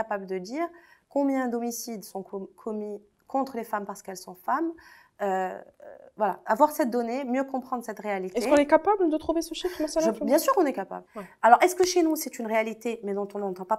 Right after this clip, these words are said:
Speaker 1: parler parce qu'on ne met pas les projecteurs dessus, ou est-ce que c'est moins une réalité que dans ces pays que je viens de citer ? Je n'ai pas la réponse à cette question.
Speaker 2: Hmm. Le mouvement en Amérique latine, les سميتو Ni Una Menos, euh, pas une de moins, يعني ما غاديش تقتل حتى شي وحده فينا ولا ما غادي تطرى لها حتى شي وحده فينا، en
Speaker 1: Peut-être,
Speaker 2: plus.
Speaker 1: ouais.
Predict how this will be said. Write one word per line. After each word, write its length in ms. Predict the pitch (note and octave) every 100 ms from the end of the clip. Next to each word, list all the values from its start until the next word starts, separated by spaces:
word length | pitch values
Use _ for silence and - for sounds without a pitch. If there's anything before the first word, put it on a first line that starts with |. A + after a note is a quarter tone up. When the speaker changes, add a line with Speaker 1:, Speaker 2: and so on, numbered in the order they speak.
| A3
Speaker 1:
parler 240 | G#3+ G#3+ G3+ -
parce 120 | -
qu'on 100 | F3+
ne 60 | E3+
met 100 | G3+
pas 40 |
les 80 | A#3
projecteurs 440 | A3+ - F#3 F#3+ F3+
dessus, 240 | F3+ - F#3
ou 80 | B3+
est-ce 120 | C4
que 40 | A#3
c'est 120 | A3+ G#3+
moins 180 | B3+ F4 E4
une 40 | B3
réalité 440 | A3 G#3 G3+ G#3 G#3
que 100 | F#3+
dans 140 | F#3 G3
ces 60 | F#3
pays 160 | F#3 F3+
que 100 | F3+
je 60 | F3+
viens 80 | E3+
de 40 | -
citer ? 220 | F#3 C4 F4+ - -
Je 60 | _
n'ai 40 | B3
pas 60 | B3+
la 40 |
réponse 220 | B3+ A3+ A3
à 60 |
cette 160 | G#3 -
question. 300 | A#3+ G#3 G3
Speaker 2:
Hmm. 220 | - G#3+
Le 40 | A3 B3+
mouvement 320 | A#3 B3 A#3 - - G3+
en 40 | G#3
Amérique 300 | G#3 G#3 G#3+
latine, 440 | G#3 - G#3+ G3
les 100 | G3
سميتو 340 | F#3 G3 F#3+ F#3+
Ni 140 | G3+ -
Una 160 | F#3+ F3+
Menos, 360 | E3+ F3+ D#4 - - _ _ _ _ F#3+
euh, 320 | F3 E3 D#3+ -
pas 140 | G3 -
une 160 | G3 F#3+
de 80 | F3
moins, 280 | F3 G3 C4
يعني 300 | D#3+ E3+ E3 -
ما 100 | F3
غاديش 200 | F3 F#3+
تقتل 400 | - - - -
حتى 140 | G#3 A#3+
شي 100 | A3+
وحده 220 | F#3+ F#3
فينا 260 | F#3 F3+ F#3
ولا 100 | F3
ما 80 |
غادي 140 | E3 E3+
تطرى 260 | - F3+
لها 60 | E3+
حتى 140 | F3+ A3
شي 120 | G3
وحده 180 | E3 F3
فينا، 220 | F#3 F#3
en 40 |
Speaker 1:
Peut-être, 140 | A#3+ -
Speaker 2:
plus. 300 | F#3 F3+ F#3
Speaker 1:
ouais. 160 | F3